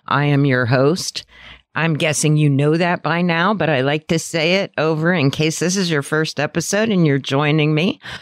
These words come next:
I am thrilled that you are here. This podcast is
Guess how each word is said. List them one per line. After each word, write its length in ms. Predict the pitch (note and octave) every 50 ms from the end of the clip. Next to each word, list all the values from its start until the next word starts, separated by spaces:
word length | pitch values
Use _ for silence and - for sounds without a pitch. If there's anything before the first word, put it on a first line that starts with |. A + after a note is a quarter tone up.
| _ _ _
I 120 | D3+ F3+
am 240 | F3+ F3 D#3+ D#3 D3
thrilled 480 | - - - - E3 F3+ F#3+ G3 F#3 D#3
that 160 | E3+ E3 -
you 200 | - E3+ E3+ E3
are 200 | D3+ C#3+ C3+ D3
here. 560 | C#3 C3+ F3 D#3 D3+ E3+ E3+ G3 A#3 B3+ C4+ - - - - - - - _
This 440 | - C3 C#3 F3 G3 B3 D4 - -
podcast 920 | - - - F3 F3 F#3+ G3+ - - A3+ G3 G3+ B3+ B3+ A#3 - - - _
is 480 | - D#3+ D#3+ D#3+ D#3+ D#3 D#3 D3+ -